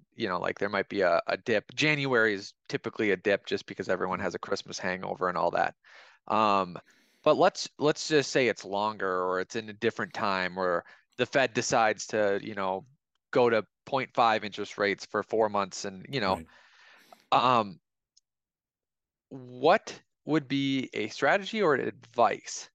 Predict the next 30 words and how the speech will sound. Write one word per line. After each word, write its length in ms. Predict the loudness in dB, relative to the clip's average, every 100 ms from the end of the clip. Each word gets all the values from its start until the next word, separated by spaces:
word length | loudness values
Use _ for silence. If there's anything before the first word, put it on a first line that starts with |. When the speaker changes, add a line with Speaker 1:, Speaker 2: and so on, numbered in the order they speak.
| -10
Speaker 2:
Mm. 240 | -6 -6 -10 _ _ _ _ _ _ -12
Speaker 1:
for 480 | 0 4 6 6 4 0 _ _ _ _ _ -2
getting 400 | 0 0 -2 -6 -12
more 460 | -16 -10 0 4 4
clients? 680 | 2 -2 -2 -2 -8 -12 -14 _ -6
And 160 | -2
the 80 | -2
reason 380 | 2 2 2 0
why 240 | 0 2
it's 160 | 2 0 -2
also 380 | 2 2 0 -6
pertinent 680 | -2 -2 -2 -6 -14 -14 -20 _ _ _
to 300 | -6 -2 -2
the 140 | -2 -4
new, 440 | -2 2 2 2 -6 _ -2
uh, 160 | 0 0
someone 280 | -2 -4
starting 380 | -2 0 0 0
out 240 | 0 0 -2
is 100 | -10
because 400 | -10 -2 0 0 -6 -20 -20
normally 720 | -4 0 0 0 -2 0 2
a 60 | 2
lot 260 | 4 4 4
of 240 | 0 -2
businesses, 640 | -6 -6 -10 -10 -10 -10 -6 4
their 160 | 4
clients 460 | 6 2 2 0 -4
come 300 | -4 -4 -4
from 420 | -2 0 0 -4